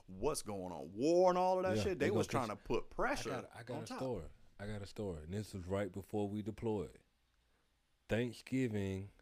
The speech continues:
Speaker 2: When did we leave? Oh three. Thanksgiving oh two. I'm leaving, going to the damn,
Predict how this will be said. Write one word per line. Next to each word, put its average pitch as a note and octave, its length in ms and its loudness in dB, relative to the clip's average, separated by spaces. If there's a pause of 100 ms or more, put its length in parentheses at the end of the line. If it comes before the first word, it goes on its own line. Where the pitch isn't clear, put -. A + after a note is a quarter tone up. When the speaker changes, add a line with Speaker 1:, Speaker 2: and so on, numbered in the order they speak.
(1500)
Speaker 2:
When G2+ 140 -8
did G2+ 100 -8
we F#2 80 -6
leave? D2+ 380 -8
Oh G2 160 0
three. E2+ 380 -6 (1120)
Thanksgiving B2+ 600 0
oh A2+ 200 0
two. F#2 240 -6 (1800)
I'm F2 280 -6
leaving, G#2 460 -2
going G2+ 380 -4
to G2+ 140 -4
the F#2 220 0 (240)
damn, F2+ 640 -2